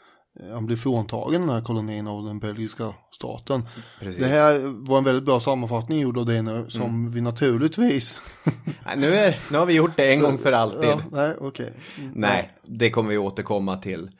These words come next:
Speaker 2: Kung Leopolds vålnad är ju en otroligt bra
Speaker 1: Ja.
Speaker 2: historiebok att läsa. Det nya belgiska Kongo var väl knappast ett humanitärt storslaget projekt, men den värsta rovdriften var över. Och belgiska Kongo kommer att finnas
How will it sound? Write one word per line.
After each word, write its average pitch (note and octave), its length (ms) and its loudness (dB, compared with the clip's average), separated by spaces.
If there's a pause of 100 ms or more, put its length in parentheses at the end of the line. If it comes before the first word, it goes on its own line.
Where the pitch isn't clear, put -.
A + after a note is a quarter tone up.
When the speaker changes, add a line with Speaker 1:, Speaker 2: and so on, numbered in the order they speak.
(260)
Speaker 2:
Kung A2+ 200 0
Leopolds G#2 520 -2
vålnad G2+ 540 -4
är F#2+ 40 -2
ju F2+ 160 -6
en F#2 140 -10
otroligt F#2+ 720 -12
bra E2+ 280 -8 (100)
Speaker 1:
Ja. - 100 -14
Speaker 2:
historiebok F#2+ 600 -6
att F#2+ 160 -12
läsa. F#2+ 420 -6 (360)
Det - 180 -4
nya D#3 300 2
belgiska C#3+ 520 4
Kongo A2+ 300 2
var G#2+ 120 0
väl G#2+ 120 -4
knappast A#2 580 0
ett G#2 100 -8
humanitärt G#2+ 580 -2
storslaget A#2+ 720 0
projekt, F#2+ 420 -8
men A#2 100 0
den A#2 120 2
värsta A#2+ 400 4
rovdriften A2+ 640 -2
var F#2 120 0
över. F#2+ 480 0 (360)
Och C3 260 -2
belgiska C#3+ 420 2
Kongo D#3+ 420 2
kommer C3+ 240 -2
att A#2+ 100 -2
finnas A#2+ 480 -2